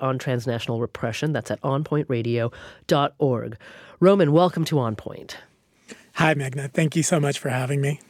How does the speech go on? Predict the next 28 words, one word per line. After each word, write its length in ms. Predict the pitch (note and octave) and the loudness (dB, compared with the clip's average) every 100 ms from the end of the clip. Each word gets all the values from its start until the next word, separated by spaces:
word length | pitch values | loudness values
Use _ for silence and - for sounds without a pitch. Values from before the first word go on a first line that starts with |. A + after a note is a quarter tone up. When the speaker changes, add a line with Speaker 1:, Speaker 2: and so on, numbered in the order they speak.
| _ | _
Speaker 1:
So 300 | - - B3+ | -4 2 6
let 460 | B3 A3+ B3 D#4 - | 6 6 6 6 6
me 100 | D4+ | 4
ask 260 | G3 - | 4 2
you, 180 | E3+ D#3+ | 0 0
let's 220 | C#3 G#3 | 2 0
say 100 | - | 4
about 180 | B3+ G3 | 4 4
a 60 | D#3 | 2
decade 400 | E3+ D3+ C3+ B2 | 2 2 2 2
ago 420 | A#2+ A#2 G#2+ - - | 2 0 -2 -10 0
or 140 | D3+ | 2
a 40 | C#3 | 4
decade 340 | D3 C#3+ C3+ | 2 2 0
and 120 | A#2+ | 0
a 40 | G#2+ | -4
half 280 | B2 A2 | -4 -4
ago, 360 | B2 - - - - - - _ - | -4 -4 -8 -10 -18 -20 -20 _ -2
uh, 480 | D#3 C#3+ C3+ B2+ B2 _ | 0 2 2 0 -4 _
how 340 | - E3 A3+ B3+ | -6 2 4 4
much 380 | A3+ G#3 - F#3 | 4 0 -4 2
was 280 | F3+ E3 | 4 4
the 140 | D#3+ D#3 | 4 4
F 160 | C#3+ | 2
B 160 | - D3 | 0 0
I 220 | C3 B2+ | 2 0
working 480 | B2 D3+ C#3 C3+ A#2+ | 0 0 0 -2 -2
on 300 | A2 G#2+ - | -4 -6 -10